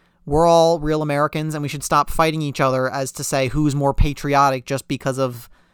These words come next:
you know, how you decide to make a living, whether you're doing something that's more manual labor or whether you're doing something behind a desk. The,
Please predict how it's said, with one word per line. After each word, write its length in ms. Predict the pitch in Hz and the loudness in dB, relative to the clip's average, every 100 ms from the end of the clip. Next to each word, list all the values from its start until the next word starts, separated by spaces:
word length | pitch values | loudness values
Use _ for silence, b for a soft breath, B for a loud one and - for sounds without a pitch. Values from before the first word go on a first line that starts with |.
| _ | _
you 100 | - | -12
know, 80 | 131 | -10
how 140 | 127 143 | -4 -4
you 160 | 139 | -2
decide 400 | 139 - 143 135 | -4 2 2 2
to 80 | 151 | -2
make 160 | 139 131 | -4 -4
a 40 | |
living, 560 | 131 135 110 92 123 135 | -4 -4 -6 -12 -14 -8
whether 440 | 127 131 127 123 b b b b b _ | -6 -4 -4 -6 b b b b b _
you're 340 | 160 139 139 | -8 -4 -4
doing 300 | 117 151 147 | -2 0 0
something 280 | 139 147 147 | 0 -2 -2
that's 140 | 135 139 | -4 -2
more 140 | 135 | -2
manual 380 | 135 139 135 131 | -2 -2 -2 -2
labor 240 | 131 127 | -2 -2
or 80 | 127 | -4
whether 180 | 127 127 | -4 -6
you're 80 | 127 | -8
doing 180 | 127 | -8
something 240 | 127 131 131 | -8 -8 -8
behind 220 | 127 123 | -8 -10
a 40 | |
desk. 360 | 120 113 - - | -8 -8 -8 -10
The, 240 | 131 123 | -8 -10